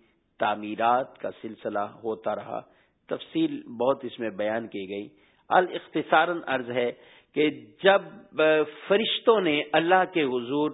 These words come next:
آ، معذرت کی، توبہ کی، کس بات پر؟ کہ اللہ تبارک و تعالی نے جب فرشتوں سے ارشاد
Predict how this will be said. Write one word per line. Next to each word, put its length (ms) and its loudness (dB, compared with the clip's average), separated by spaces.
آ، 320 2
معذرت 840 0
کی، 180 -2
توبہ 580 4
کی، 460 -6
کس 280 -4
بات 340 4
پر؟ 200 2
کہ 100 4
اللہ 140 4
تبارک 460 2
و 60 6
تعالی 320 2
نے 120 -2
جب 260 0
فرشتوں 500 -6
سے 280 -6
ارشاد 320 -4